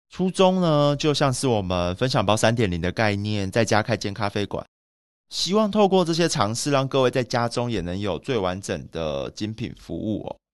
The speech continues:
我们知道咖啡是一种刺激感官的饮品嘛，那感官之间它是可以互相影响的，就像是望梅止渴一样，就是一个例子。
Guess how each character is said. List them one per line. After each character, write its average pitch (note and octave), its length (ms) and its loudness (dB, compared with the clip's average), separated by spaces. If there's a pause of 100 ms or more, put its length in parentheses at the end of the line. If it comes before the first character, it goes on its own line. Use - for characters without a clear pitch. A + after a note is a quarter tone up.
(500)
我 - 80 -10
们 A#2+ 80 -2
知 E3+ 100 -4
道 F#3+ 140 6
咖 F3 180 2
啡 E3+ 160 2
是 E3+ 160 -2
一 E3 60 -4
种 G#2+ 240 0
刺 B2+ 160 -6
激 A#2+ 120 -6
感 F#2 160 -2
官 G2+ 140 0
的 G#2+ 80 -6
饮 D#2 180 -8
品 A2+ 240 -8
嘛， A1+ 160 -10 (440)
那 F#3 200 0
感 G#2+ 200 2
官 C#3+ 180 4
之 D3 100 -2
间 C#3 220 0
它 C#3 100 -2
是 C3 160 -6
可 A#2 140 -2
以 C#2+ 40 0
互 G#2 180 -4
相 G2 200 -2
影 D2 140 -10
响 - 160 -6 (160)
的， - 180 -20
就 - 120 -10
像 C#3 120 0
是 B2+ 120 -2
望 B2+ 180 2
梅 D#2 160 -8
止 - 180 -14
渴 - 220 -8
一 - 140 -14
样， C2+ 200 -6
就 B1 80 -16
是 - 120 -14
一 - 40 -10
个 D2 60 -8
例 F#2+ 260 -10
子。 - 140 -18